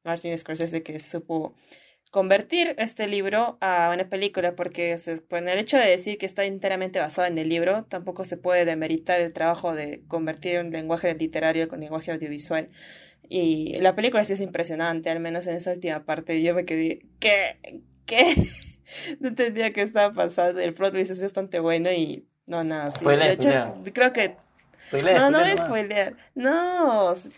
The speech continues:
Speaker 1: So, yo
Speaker 2: Ya,
Speaker 1: me
Speaker 2: ya.
Speaker 1: imagino que mucha gente no ha
Speaker 2: No
Speaker 1: visto
Speaker 2: la he
Speaker 1: la
Speaker 2: visto.
Speaker 1: película
Speaker 2: Yo sí
Speaker 1: todavía,
Speaker 2: no,
Speaker 1: así que
Speaker 2: perdón,
Speaker 1: no.
Speaker 2: no la he visto,
Speaker 1: Oye,
Speaker 2: así que
Speaker 1: entonces no voy a
Speaker 2: mejor.
Speaker 1: spoilear. Eh, lo que pasa al final es que <laughs>
Speaker 2: Pero yo, yo te quería preguntar,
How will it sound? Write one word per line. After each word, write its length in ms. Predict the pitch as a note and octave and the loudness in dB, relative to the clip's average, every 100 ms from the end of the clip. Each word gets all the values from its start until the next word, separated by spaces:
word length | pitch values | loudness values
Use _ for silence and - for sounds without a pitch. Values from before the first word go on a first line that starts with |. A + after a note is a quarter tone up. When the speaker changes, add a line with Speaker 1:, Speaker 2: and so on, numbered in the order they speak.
| - _ - | -20 _ -10
Speaker 1:
So, 140 | - B3 | -2 -2
yo 60 | - | 6
Speaker 2:
Ya, 100 | B3 | 6
Speaker 1:
me 80 | A3+ | 8
Speaker 2:
ya. 100 | C#4+ | 6
Speaker 1:
imagino 280 | C4+ C4 B3+ | 4 2 0
que 80 | A#3 | -2
mucha 180 | A#3+ | -2
gente 300 | B3+ B3 A#3+ | 0 -2 -2
no 80 | A3 | 0
ha 40 | A3 | 2
Speaker 2:
No 60 | |
Speaker 1:
visto 140 | G#3+ F#3 | 4 6
Speaker 2:
la 60 | |
he 40 | F#3 | 6
Speaker 1:
la 60 | |
Speaker 2:
visto. 140 | D#3 - | 4 0
Speaker 1:
película 280 | E3 E3+ F3 | -4 -2 -2
Speaker 2:
Yo 40 | |
sí 60 | F3+ | -2
Speaker 1:
todavía, 200 | A3+ - | -4 -2
Speaker 2:
no, 60 | E3 | -4
Speaker 1:
así 120 | D3 | -8
que 140 | - | -8
Speaker 2:
perdón, 260 | - C3 B2 | -6 -4 -4
Speaker 1:
no. 80 | B2 | -4
Speaker 2:
no 40 | C3 | -2
la 40 | |
he 40 | A#2+ | -2
visto, 240 | - - | -6 -2
Speaker 1:
Oye, 20 | - | 6
Speaker 2:
así 40 | |
que 60 | C4 | 6
Speaker 1:
entonces 240 | C4+ E4+ | 6 4
no 80 | D#4+ | 4
voy 60 | F4+ | 4
a 40 | |
Speaker 2:
mejor. 80 | - | 2
Speaker 1:
spoilear. 360 | A3 G3 D#3+ - - - - | 0 2 0 -2 -20 -16 -4
Eh, 340 | G#3+ G#3 G3+ | -2 0 2
lo 100 | G3+ | 2
que 120 | G#3 A3 | 2 2
pasa 200 | D#4+ F4+ | 4 4
al 60 | |
final 320 | C4+ A3 A3 A#3 | 2 4 4 4
es 140 | A3 | 0
que 120 | - - | 4 6
<laughs> 1400 | - A5+ A#5+ C6+ C#5 C#5 C#5 - D5+ - - _ _ - | 6 4 2 2 4 2 2 -4 -12 -14 -20 _ _ 4
Speaker 2:
Pero 220 | E3 F#3+ | 8 8
yo, 80 | G3 | 8
yo 280 | G3+ A#3 B3 | 6 4 2
te 160 | C4 | 2
quería 160 | A#3+ A#3 | 2 2
preguntar, 560 | B3 F#3+ D#3+ D#3 - | 4 2 6 4 4